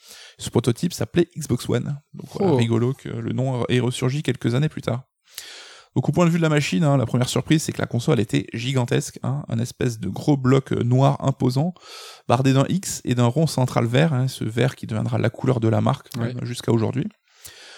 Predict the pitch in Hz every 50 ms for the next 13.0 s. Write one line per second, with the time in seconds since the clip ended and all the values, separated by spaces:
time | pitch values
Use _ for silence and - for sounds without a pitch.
0 | - - - - - 113 110 110 117 120 - 139 127 110 107 107 - 113 110 -
1 | 123 123 - - - 123 120 117 110 117 123 120 - - - - - 120 - -
2 | - - - 117 117 - 127 123 - - - - 139 - 123 120 120 120 120 -
3 | - - 185 185 165 - - - - 120 - - 117 117 117 - - - - -
4 | - - 131 117 117 117 123 120 113 110 - - - 165 - - _ _ _ _
5 | _ - - - - - - - - - - - 127 143 165 156 - 226 202 185
6 | 175 - - 165 156 165 160 143 139 - 127 127 123 135 135 - - 120 117 123
7 | 120 120 - - 139 143 131 120 - - 123 123 131 135 127 110 110 110 117 135
8 | 151 160 135 123 120 120 - - _ _ _ _ _ _ _ _ _ _ _ _
9 | _ _ - 131 127 110 113 110 110 113 - - 110 110 - - - - 127 131
10 | 127 110 101 78 80 110 - - - - - - - - - 110 117 117 113 -
11 | 156 175 165 127 110 107 113 113 117 - - 127 - - - - 113 117 - -
12 | - - - - - 127 127 - - 117 113 117 127 147 139 113 104 113 - -